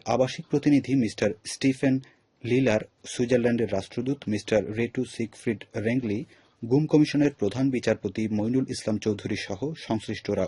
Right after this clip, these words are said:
উপস্থিত রয়েছেন। কক্সবাজার শহরে জেলা প্রশাসন পরিচালিত কক্সবাজার ডিসি কলেজের একাডেমিক ভবনের ঊর্ধ্বমুখী নির্মাণ কাজ শুরু হয়েছে। আজ দুপুরে জেলা প্রশাসক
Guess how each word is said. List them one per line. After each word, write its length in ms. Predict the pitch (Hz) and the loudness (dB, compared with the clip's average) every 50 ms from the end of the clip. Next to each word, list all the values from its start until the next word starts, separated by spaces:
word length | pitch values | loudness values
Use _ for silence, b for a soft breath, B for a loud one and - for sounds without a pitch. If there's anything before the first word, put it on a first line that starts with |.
| - - | -4 -6
উপস্থিত 420 | - - - 101 - - - 98 - - - | -12 -10 -10 -12 -10 -8 -10 -10 -8 -6 -6
রয়েছেন। 320 | 104 92 85 - - - - - _ _ _ _ _ - | -4 -4 -4 -6 -10 -14 -14 -16 _ _ _ _ _ 0
কক্সবাজার 500 | - 131 127 - - - 170 165 170 170 | 0 2 2 0 2 2 4 4 4 4
শহরে 440 | 165 - 165 147 156 147 127 127 135 | 2 2 0 2 4 4 4 4 4
জেলা 260 | 131 113 113 113 123 | 2 2 0 2 2
প্রশাসন 440 | 131 - 143 131 139 131 - 127 131 | 2 0 -2 -2 -2 -4 -4 -6 -6
পরিচালিত 520 | 131 - 123 117 113 - 117 117 110 - | -4 -2 -4 -2 -2 -2 -2 -2 0 0
কক্সবাজার 800 | 110 98 - - - - - - - 127 123 117 123 117 104 95 | -2 0 0 -2 -2 -2 -4 -8 -6 -4 -2 -2 -2 -2 -2 -4
ডিসি 300 | 98 107 101 - - 160 | -4 -6 -4 -4 -4 -2
কলেজের 380 | - 143 131 127 127 123 131 - - - | 0 0 2 2 2 0 -2 -4 -4 -6
একাডেমিক 460 | - 107 104 - 123 131 135 147 147 139 - | -8 -6 -4 -4 -2 0 2 0 0 0 -2
ভবনের 320 | - 120 117 120 120 110 101 - - | -2 -2 0 0 0 0 -2 -4 -4
ঊর্ধ্বমুখী 580 | - 117 110 - - - 143 143 135 - - 113 | -6 -6 -6 -6 -4 -2 -2 -2 -2 -2 -2 -2
নির্মাণ 340 | 107 104 101 107 104 101 | -2 0 0 -2 -2 -2
কাজ 200 | 95 - 101 92 - | -2 -2 -2 -2 -4
শুরু 260 | - - - 104 98 | -4 -6 -4 -2 -2
হয়েছে। 420 | 82 - 73 71 - - - - - - B B B B B B B B B B B B B B | -2 -4 -6 -8 -8 -10 -12 -12 -14 -14 B B B B B B B B B B B B B B
আজ 240 | 104 101 98 98 | -2 -2 0 -2
দুপুরে 480 | 101 95 107 98 - 123 127 147 180 143 | -2 -4 -4 -4 -2 0 2 2 2 2
জেলা 220 | 107 113 107 110 | 0 2 2 2
প্রশাসক 440 | 107 - 107 - 117 107 - 110 104 | 2 0 -4 -6 -6 -6 -6 -6 -6